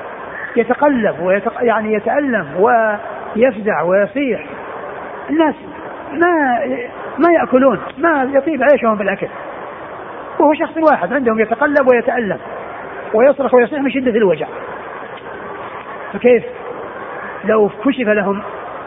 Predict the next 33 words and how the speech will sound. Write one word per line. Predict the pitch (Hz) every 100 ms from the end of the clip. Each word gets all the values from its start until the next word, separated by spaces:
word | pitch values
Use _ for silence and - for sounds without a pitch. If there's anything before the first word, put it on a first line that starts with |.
| -
عما | 220 214 208
يجري | 214 185 160
في |
القبور | 180 190 190 214 175
من | 175 175
الأهوال | 180 156 208 185 175
والأفزاع؟ | 175 165 165 208 175 165 - - - - - - -
وكذلك | 226 240 302 311 247 262
قوله: | 277 220 294
"أرى | 269
ما | 277
لا | 320 269
ترون"، | 247 247 - - - - - - - - - - - - - - -
وقد، | 208 233 202 -
وقد | 254 233 233
أراه | - 262 277
الله | 277 262 240
عز | 226 220
وجل | 226 262 233
ما | 311
لم | 277 247 285 269
يره | 277 269 202 226 - - - - - - - - - 233
أصحابه، | - 320 277 180 151 - - - - - - - - -
حيث | 233 233 208
عرض | 277 254 170
عليه | 208 190
الجنة | 190 233 185
والنار | 196 226 202
وهو | 185 190
يصلي | 190 208 180
بالناس | 190 196
صلاة | 196 160
الكسوف، | 165 165